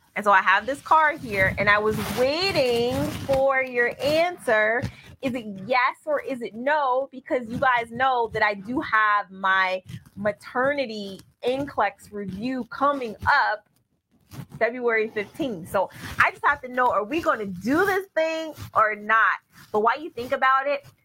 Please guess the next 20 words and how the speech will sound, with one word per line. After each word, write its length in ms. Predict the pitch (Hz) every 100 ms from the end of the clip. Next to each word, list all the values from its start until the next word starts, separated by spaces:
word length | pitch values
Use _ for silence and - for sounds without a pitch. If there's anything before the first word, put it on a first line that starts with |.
| _ -
today 480 | 214 214 220 233 -
is 760 | - 233 233 254 269 294 311 311
Monday. 960 | 277 247 277 392 415 302 285 320 359 320 - - -
So 280 | 320 285 262
we're 200 | 427 330
gonna 240 | 311 269
talk 240 | - 349 262
about 340 | 226 233 202 - _
how 200 | - 359
to 80 | 294
pass 240 | 277 214 185 _
N 200 | 220 208
clex. 280 | - 214 196
We 140 | 226 285
got 220 | 226 156 - _ _ -
eating 360 | 311 277 220 208
disorders 720 | 196 - 202 208 190 180 190 - -
on 400 | 220 220 214 208
the 100 | 185 - -
docket 540 | 170 190 196 - 180